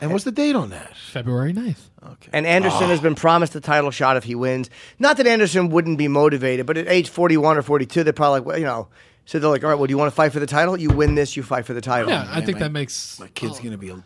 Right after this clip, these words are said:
Speaker 1: ten, like, two days after that, man. I'm gonna have a, a kid in double digits now, man.
Speaker 3: Yeah.
Speaker 1: That's crazy, Jimmy.
Speaker 3: Yeah.
Speaker 1: Jimmy, time flies, Jimmy.
Speaker 3: It does.
Speaker 1: It does, Jimmy. It
Speaker 3: Sure.
Speaker 1: wa-, it waits for, it waits for no
Speaker 3: Time
Speaker 1: man.
Speaker 3: waits for no man.
Speaker 1: Yeah, that's why I, I just made that up.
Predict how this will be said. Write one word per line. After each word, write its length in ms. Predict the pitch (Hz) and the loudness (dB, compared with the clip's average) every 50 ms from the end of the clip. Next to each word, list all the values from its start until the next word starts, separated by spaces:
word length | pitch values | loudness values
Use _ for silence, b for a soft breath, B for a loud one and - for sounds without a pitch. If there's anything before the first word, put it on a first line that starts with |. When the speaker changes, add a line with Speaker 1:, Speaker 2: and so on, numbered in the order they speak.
| _ | _
Speaker 1:
ten, 360 | - - - - 127 131 107 87 | -16 -14 -10 -10 -8 -10 -10 -12
like, 180 | 85 90 92 - | -14 -16 -16 -16
two 160 | - 107 107 | -16 -14 -12
days 220 | 101 101 98 98 | -12 -12 -14 -14
after 240 | 101 98 98 - 98 | -16 -20 -20 -18 -18
that, 240 | 104 92 87 85 80 85 | -18 -18 -18 -20 -20 -20
man. 200 | 92 95 98 104 | -20 -20 -20 -20
I'm 80 | 113 | -18
gonna 140 | 123 120 113 | -16 -14 -14
have 100 | 113 98 92 - - - - - | -14 -14 -16 -20 -20 -20 -20 -20
a, 40 | - | -20
a 40 | - | -16
kid 220 | - - 127 110 | -12 -12 -12 -10
in 120 | 101 95 - | -12 -14 -12
double 220 | - 113 110 104 92 - | -12 -12 -12 -12 -16 -14
digits 420 | - 107 95 95 92 - - - | -16 -16 -14 -16 -16 -18 -16 -16
now, 220 | 90 90 90 92 90 | -16 -14 -14 -14 -14
man. 160 | 95 98 101 | -12 -12 -12
Speaker 3:
Yeah. 160 | 101 98 95 | -12 -12 -12
Speaker 1:
That's 160 | 98 101 - - | -14 -16 -18 -18
crazy, 400 | - - 95 98 104 101 95 90 | -16 -14 -12 -12 -12 -12 -14 -14
Jimmy. 360 | 87 - 101 101 110 110 107 107 | -14 -14 -14 -12 -12 -12 -12 -8
Speaker 3:
Yeah. 280 | 113 123 139 131 113 - | -6 -4 -4 -4 -6 -6
Speaker 1:
Jimmy, 240 | - 165 151 135 | -6 -4 -4 -6
time 300 | 120 - - 175 185 175 | -8 -10 -8 -6 -6 -6
flies, 440 | 139 - - 87 85 87 - - - | -6 -8 -14 -14 -14 -14 -14 -14 -16
Jimmy. 200 | - - - 85 | -18 -18 -18 -12
Speaker 3:
It 60 | 87 | -4
does. 380 | - 147 180 190 160 - - _ _ _ _ _ - | 0 0 0 0 0 -8 -14 _ _ _ _ _ -20
Speaker 1:
It 140 | - - - | -20 -14 -10
does, 260 | 131 104 90 87 - | -10 -10 -10 -12 -16
Jimmy. 360 | - - 85 85 87 87 85 87 | -18 -18 -18 -18 -18 -20 -18 -14
It 60 | 104 131 | -10 -6
Speaker 3:
Sure. 60 | 156 | -4
Speaker 1:
wa-, 80 | 170 170 | -2 -2
it 60 | 170 | -2
waits 220 | 170 190 185 170 - | -2 -2 -2 -2 -4
for, 120 | - 151 | -8 -10
it 360 | 131 123 117 - - 139 151 | -10 -10 -14 -14 -16 -14 -10
waits 220 | 160 180 170 160 - | -6 -8 -6 -6 -8
for 100 | 143 127 | -10 -10
no 220 | 131 151 156 143 | -8 -8 -6 -4
Speaker 3:
Time 240 | 120 123 131 143 143 | -2 0 0 2 2
Speaker 1:
man. 20 | |
Speaker 3:
waits 220 | 143 143 143 131 - | 0 0 -2 -4 -6
for 100 | - 139 | -8 -6
no 160 | 131 131 131 | -6 -4 -6
man. 240 | 135 143 147 127 104 | -6 -8 -10 -10 -10
Speaker 1:
Yeah, 80 | 113 | -10
that's 220 | 117 143 143 - 147 | -10 -10 -10 -8 -6
why 160 | 139 131 127 | -6 -4 -6
I, 40 | 117 | -6
I 240 | 98 104 120 131 139 | -8 -10 -8 -8 -8
just 180 | 139 - - | -8 -10 -12
made 160 | 131 135 120 113 | -12 -12 -10 -10
that 120 | 104 101 | -10 -10
up. 200 | 98 98 - | -10 -12 -14